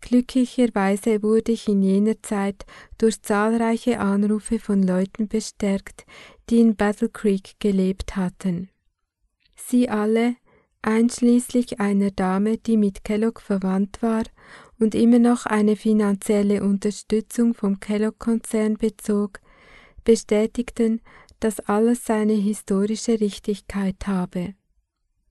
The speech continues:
Zu den erfreulichsten Erinnerungen jener Zeit gehört ein Treffen von gelehrten Kritikern meines Buches, die über meine angeblichen Ungenauigkeiten Klage führten.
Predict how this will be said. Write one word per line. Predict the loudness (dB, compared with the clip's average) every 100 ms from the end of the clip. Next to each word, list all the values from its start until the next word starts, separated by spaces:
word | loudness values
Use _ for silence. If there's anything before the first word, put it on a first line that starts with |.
| -14
Zu | -2 2
den | 4 4
erfreulichsten | 2 -4 -2 0 0 0 -4 -2 -2
Erinnerungen | 0 2 4 4 4 4 4 4
jener | 4 4 2 0
Zeit | -4 -4 -2 -4 -10 -20 -20 -14 0
gehört | 2 4 4 2
ein | 0 -2 -2
Treffen | -4 -4 -4 -2 -2
von | -2 -2 -2
gelehrten | 0 0 0 0 -2 -4
Kritikern | -2 -4 -2 -6 -4 -2 0
meines | 2 2 0 -2
Buches, | -4 -4 -4 -6 -6 -10 -20 -20 -20 -20 -8 -2
die | 2 2
über | 4 4
meine | 4 2 2 0
angeblichen | 0 2 2 2 2 -2 0 0
Ungenauigkeiten | 0 0 2 2 0 -2 -4 -8 -6 -6 -4 -4 -4
Klage | -2 -4 -2 -6
führten. | -4 -2 -2 -4 -6 -6 -6